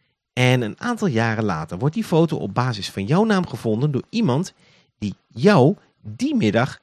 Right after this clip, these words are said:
wil gaan interviewen voor een baan. Hmm, dat kan aardig in je nadeel werken. Volg jij je kinderen op de verschillende social media? Lees je wat er over hen wordt geschreven en zie je afbeeldingen die worden gepost?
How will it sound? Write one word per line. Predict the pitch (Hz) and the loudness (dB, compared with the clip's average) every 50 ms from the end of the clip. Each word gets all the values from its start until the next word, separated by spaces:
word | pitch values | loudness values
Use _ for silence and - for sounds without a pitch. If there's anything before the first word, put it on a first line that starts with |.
| _ | _
wil | _ - 151 214 247 | _ -2 2 2 2
gaan | 226 160 - | 2 0 -2
interviewen | 69 104 104 110 117 - - 123 120 123 131 | -4 -6 -6 -6 -8 -4 0 2 2 2 2
voor | - 175 185 196 | 2 -2 -4 -2
een | 226 214 | -2 -2
baan. | 123 117 160 110 87 - - _ _ _ _ _ _ _ _ _ _ _ | -2 0 0 -2 -4 -6 -10 _ _ _ _ _ _ _ _ _ _ _
Hmm, | - 262 247 208 127 101 87 85 - _ - - _ _ _ _ _ _ _ _ _ _ | -8 -6 -4 -4 -4 -4 -6 -8 -12 _ -20 -20 _ _ _ _ _ _ _ _ _ _
dat | - 254 - | -8 -8 -8
kan | - - - - _ _ | -8 -12 -14 -14 _ _
aardig | - 254 269 277 269 262 - | -12 -8 -6 -6 -6 -6 -4
in | 262 254 | -4 -4
je | 262 | -2
nadeel | 269 269 262 226 151 117 | -2 -2 0 0 2 2
werken. | 107 101 92 90 - - - - - _ _ _ _ _ _ _ - | 2 2 0 0 -4 -8 -12 -16 -18 _ _ _ _ _ _ _ -10
Volg | - - 131 180 202 202 208 | -4 2 4 6 6 6 4
jij | 220 214 170 | 4 4 4
je | 113 87 | 2 2
kinderen | - - 107 101 95 92 | 0 -2 -4 -2 -4 -4
op | 87 - | -6 -8
de | 98 | -8
verschillende | - - - - - 113 98 82 | -8 -8 -4 -2 0 0 0 0
social | - 98 92 - 104 98 | -2 -4 -2 -2 -2 0
media? | 98 95 90 85 85 104 131 233 240 - _ _ _ _ _ _ _ _ _ _ _ _ _ | 0 0 -2 -2 -2 -2 -2 -2 -4 -8 _ _ _ _ _ _ _ _ _ _ _ _ _
Lees | - 127 165 185 156 | 4 6 6 6 6
je | 151 | 4
wat | 143 143 - | 2 2 0
er | 127 - _ | -2 -2 _
over | - 240 254 196 151 | 4 4 4 4 2
hen | 110 98 | 0 0
wordt | 92 95 92 | -2 -2 -6
geschreven | - 87 - - 82 82 78 82 82 113 | -6 -6 -6 -4 -4 -6 -8 -8 -6 -4
en | 127 120 | -4 -2
zie | - 180 | 0 -2
je | 147 - | -2 0
afbeeldingen | - - 220 202 - 123 107 92 95 90 | 0 0 0 2 2 2 2 2 0 -2
die | 85 85 | -2 -2
worden | 82 90 82 - | -2 -4 -4 -6
gepost? | - - 98 107 147 233 - - - - | -6 -2 2 2 2 2 0 -4 -10 -16